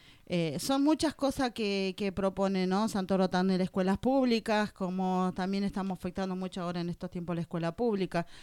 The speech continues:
los C P I. Son cosas que hay que pens-, cuando vamos a votar, pongam-, pongamos eso primero, ¿no? Y después veamos, porque muchos quieren votarlo a los candidatos de Milei. No, compañero,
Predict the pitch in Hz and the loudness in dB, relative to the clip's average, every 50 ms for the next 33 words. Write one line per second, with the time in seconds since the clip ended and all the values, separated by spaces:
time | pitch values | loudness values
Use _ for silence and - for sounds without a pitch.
0 | - - 202 190 - - 180 170 - 170 175 180 214 247 240 220 214 208 196 190 | -4 0 0 0 2 0 -2 -2 0 0 0 4 4 4 4 4 4 2 0 -2
1 | - - - - - - - _ - - 262 285 294 - 277 302 - 349 311 262 | -6 -12 -20 -20 -20 -20 -20 _ -4 -2 0 0 0 2 0 0 2 2 0 0
2 | - - 247 214 196 185 175 175 170 156 131 - - - - _ _ 190 214 262 | -2 -2 0 0 2 2 2 0 0 -2 -4 -6 -10 -16 -20 _ _ 0 0 0
3 | 262 - 330 294 - - - 247 240 233 - - - 226 - - 220 220 220 226 | 2 2 0 0 0 2 2 2 2 2 -2 -6 -10 -10 -6 -4 -2 0 2 4
4 | 254 294 302 311 302 - 277 254 247 240 277 277 294 311 - - - - - - | 4 4 4 4 4 2 2 2 4 4 6 4 4 4 0 -6 -14 -18 -8 0
5 | - 254 254 254 285 277 254 - - 269 262 277 285 269 269 262 269 294 285 - | 2 2 4 4 4 2 2 2 0 0 2 2 2 4 4 4 6 6 4 4
6 | - 247 202 190 208 214 214 208 202 190 190 190 208 214 262 - - 240 220 233 | 2 -2 -4 -2 -2 -2 0 2 2 2 2 2 2 2 2 0 -2 -2 -2 -2
7 | 240 - 247 240 226 220 208 202 202 190 185 180 175 - - - 165 - 196 190 | -2 0 -2 0 2 2 2 2 0 -2 -2 -2 -4 -6 -8 -10 -6 -4 -4 -4
8 | 185 - 202 208 220 254 262 - - 254 240 233 220 202 190 190 185 175 170 170 | -2 -2 -2 0 0 0 2 2 2 4 4 4 4 4 4 4 4 2 2 0
9 | - - - - - - - 233 214 214 208 202 196 208 202 226 208 208 208 202 | -4 -10 -20 -20 -20 -8 0 2 2 2 4 4 2 2 4 4 4 6 6 6
10 | 196 190 185 180 180 185 - - 196 185 185 190 190 185 208 196 180 180 180 180 | 6 4 4 2 0 -2 -2 -2 -2 0 2 2 2 2 0 -2 0 0 0 0
11 | 180 185 180 175 175 185 190 - - 208 220 214 196 180 - - 185 160 190 185 | 0 0 0 0 -2 -4 -6 -4 -2 0 2 2 0 0 -2 -4 -4 -2 0 0
12 | 202 208 202 190 185 170 | 2 2 2 4 2 2